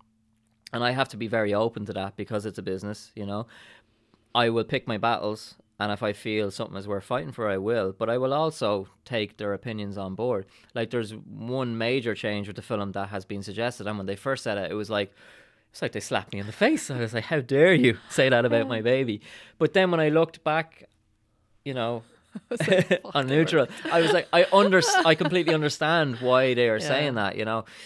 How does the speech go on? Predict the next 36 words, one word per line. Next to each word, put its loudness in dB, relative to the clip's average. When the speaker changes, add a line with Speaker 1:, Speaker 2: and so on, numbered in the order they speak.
Speaker 1:
Um, -2
so 2
it's, -4
it's -2
these 2
kind -2
of -2
things. -2
You 0
have 2
to -14
be -2
open 0
Speaker 2:
Yeah. -6
Speaker 1:
as -4
a, -6
as -6
a -12
filmmaker. -6
Um, -4
there's -4
a -2
lot 0
to -14
be -10
said -2
about, -4
you -10
know, -8
having -6
director's -8
cut. -6
Um, -8
uh, -4
Robert -2
Eggers, -4